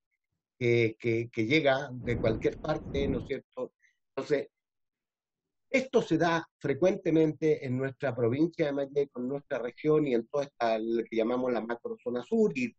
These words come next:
de pronto hay quema de maquinaria, hay quema de cabañas, hay quema de casas, de escuelas, de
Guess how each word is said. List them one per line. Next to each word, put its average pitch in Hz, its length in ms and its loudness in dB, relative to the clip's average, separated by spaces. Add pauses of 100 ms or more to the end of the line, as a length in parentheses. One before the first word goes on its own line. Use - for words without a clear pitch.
de 113 140 -4
pronto 120 580 2
hay 110 300 2
quema 113 220 -4
de 101 120 -6
maquinaria, 131 1160 -2
hay 101 140 -6
quema 104 280 -4
de 98 100 -6
cabañas, 135 880 -2
hay 95 120 -6
quema 110 280 -4
de 90 120 -4
casas, 127 720 -2
de 92 100 -4
escuelas, 135 800 4 (480)
de 117 480 4